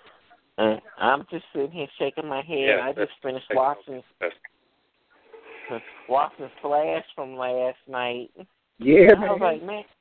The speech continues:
Speaker 1: I was like, is that what they gonna pull that joint as? Is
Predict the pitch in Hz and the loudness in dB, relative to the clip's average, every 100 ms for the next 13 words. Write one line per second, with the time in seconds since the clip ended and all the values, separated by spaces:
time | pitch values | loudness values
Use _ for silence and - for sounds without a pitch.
0 | _ _ _ _ _ _ _ 269 311 311 | _ _ _ _ _ _ _ 0 2 2
1 | 320 254 - 190 202 180 _ _ _ _ | 0 -2 -4 -6 -6 -8 _ _ _ _
2 | _ _ _ _ _ 135 175 208 - _ | _ _ _ _ _ -6 -2 -2 -4 _
3 | _ - 208 247 240 254 254 240 - 277 | _ -10 -6 -4 -4 -4 -4 -4 -4 -2
4 | 254 247 277 269 247 226 226 233 240 - | 0 -2 -4 -6 -6 -6 -6 -4 -4 -6
5 | _ _ _ - | _ _ _ -20